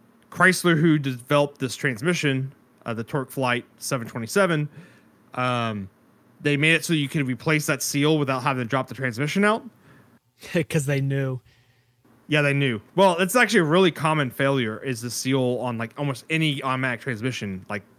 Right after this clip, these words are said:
Speaker 1: eventually the seal fails.
Speaker 2: Yeah, in my wife's car, uh, the seal is,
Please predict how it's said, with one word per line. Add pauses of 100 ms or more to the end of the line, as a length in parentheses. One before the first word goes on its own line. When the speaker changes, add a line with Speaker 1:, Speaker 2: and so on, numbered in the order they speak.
(100)
Speaker 1:
eventually
the
seal
fails.
Speaker 2:
Yeah,
in
my
wife's
car, (220)
uh, (300)
the
seal (240)
is,